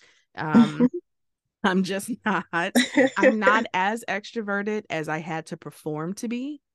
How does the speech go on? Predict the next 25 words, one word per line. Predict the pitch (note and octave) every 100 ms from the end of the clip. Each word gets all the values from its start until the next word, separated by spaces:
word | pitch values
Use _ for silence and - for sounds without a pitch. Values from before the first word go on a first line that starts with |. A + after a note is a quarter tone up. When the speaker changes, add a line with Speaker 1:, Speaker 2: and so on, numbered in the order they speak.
| _ _ _ _
Speaker 1:
So | - F3+
in | - F#3
my | F3 E3+
authenticity, | D#3+ E3+ D#3+ D3+ F3 - G#3 A3
I | E3+
realized | D3+ D#3+ D#3+ D#3 D3+ D#3
that | D#3 -
I | E3
was | F3 E3
always, | D#3+ D#3+ D#3 D#3 -
you | E3
know, | D3+ D3
if | D3+
you | E3+
go | F3 D#3
scale | - E3+ D#3
zero | D#3 E3
to | D#3+
ten, | - F3 E3
I | C3
was | - _
ten | - E3 A1 - - -
all | - E3+
the | E3+
time. | - F2+ C2 C#2+